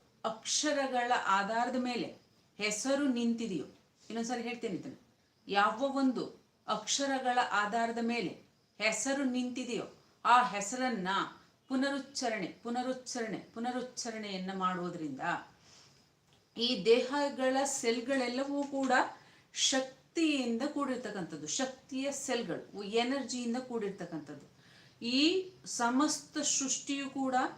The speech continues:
ಉಸಿರಾಡ್ತಾ ಇರ್ತಕ್ಕಂಥದ್ದು, ಉಸಿರಾಟದಲ್ಲಿ ಬರ್ತಕ್ಕಂಥದ್ದೆಲ್ಲವೂ ಕೂಡ ಸ್ವರಗಳೇ ಆಗಿದೆ. ಆ ಸ್ವರಗಳ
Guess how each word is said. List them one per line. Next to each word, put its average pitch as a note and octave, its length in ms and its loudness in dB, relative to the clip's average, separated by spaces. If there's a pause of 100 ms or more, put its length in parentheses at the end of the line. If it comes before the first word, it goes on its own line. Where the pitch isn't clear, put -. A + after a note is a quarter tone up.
(320)
ಉಸಿರಾಡ್ತಾ C4+ 600 2
ಇರ್ತಕ್ಕಂಥದ್ದು, A#3 640 -2
ಉಸಿರಾಟದಲ್ಲಿ B3+ 800 -2
ಬರ್ತಕ್ಕಂಥದ್ದೆಲ್ಲವೂ A#3 1000 -4
ಕೂಡ A#3+ 240 -2
ಸ್ವರಗಳೇ C4+ 680 2
ಆಗಿದೆ. F#3 440 0 (340)
ಆ A#3 220 6
ಸ್ವರಗಳ C4 800 2